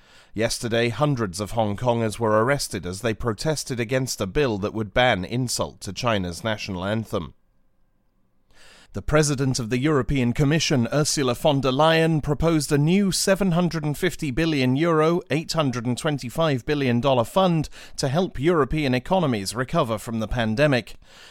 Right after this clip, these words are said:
Together with an earlier rescue package and its one point one trillion euro budget for twenty twenty-one to twenty-seven, the Commission will have two point four trillion euros at its disposal, she said.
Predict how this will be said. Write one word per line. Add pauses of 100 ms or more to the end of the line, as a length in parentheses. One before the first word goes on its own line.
(160)
Together
with
an
earlier
rescue
package
and
its
one
point
one
trillion
euro
budget
for
twenty
twenty-one
to
twenty-seven, (240)
the
Commission
will
have
two
point
four
trillion
euros
at
its
disposal,
she
said.